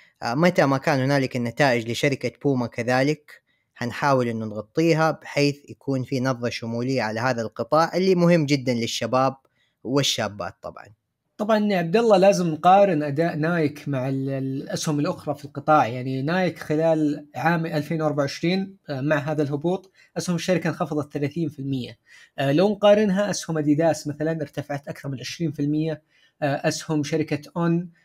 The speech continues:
Speaker 2: آه، ارتفعت أكثر من أربعين في المية، أسهم شركة ديكرز اللي تملك هوكا، آه، ارتفعت أكثر من أربعين في المية، أسهم شركة أسكس ارتفعت أكثر من مية في المية.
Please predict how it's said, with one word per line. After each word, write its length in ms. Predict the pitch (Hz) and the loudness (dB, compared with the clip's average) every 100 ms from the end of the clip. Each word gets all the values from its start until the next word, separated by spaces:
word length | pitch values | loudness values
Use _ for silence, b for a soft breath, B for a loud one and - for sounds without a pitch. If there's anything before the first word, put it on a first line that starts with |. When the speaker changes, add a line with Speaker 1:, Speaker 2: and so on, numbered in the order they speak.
| _ - | _ -4
Speaker 2:
آه، 100 | 139 | -4
ارتفعت 360 | 139 135 139 | -2 -6 -6
أكثر 180 | 139 - | -8 -8
من 120 | 147 | -6
أربعين 300 | 151 139 151 | -4 -2 -2
في 120 | 160 147 | -2 -2
المية، 440 | 143 151 151 147 | -2 -2 -2 -4
أسهم 280 | 151 - - | -8 -10 -10
شركة 320 | 143 147 147 135 | -6 -6 -6 -6
ديكرز 480 | 160 165 175 151 | -6 -4 -6 -6
اللي 120 | 139 135 | -10 -8
تملك 360 | 147 143 - | -6 -6 -4
هوكا، 340 | 160 156 160 160 b b _ | -4 -4 -10 -12 b b _
آه، 180 | 151 139 | -6 -4
ارتفعت 380 | 139 - 139 131 | -4 -6 -8 -8
أكثر 220 | - 139 | -10 -6
من 60 | 143 | -4
أربعين 280 | 139 156 | -2 -2
في 80 | 156 | -2
المية، 440 | 151 147 151 151 147 _ - | 0 0 0 0 -4 _ -10
أسهم 180 | 165 160 | -6 -4
شركة 420 | 190 165 - 196 | -2 -4 -2 -4
أسكس 320 | 165 143 - | -2 -6 -8
ارتفعت 340 | 143 160 147 151 | -8 -6 -6 -8
أكثر 220 | - 147 | -8 -4
من 180 | 147 156 | -2 -2
مية 140 | 170 | -2
في 120 | 160 | -4
المية. 300 | 135 135 113 | -4 -2 -4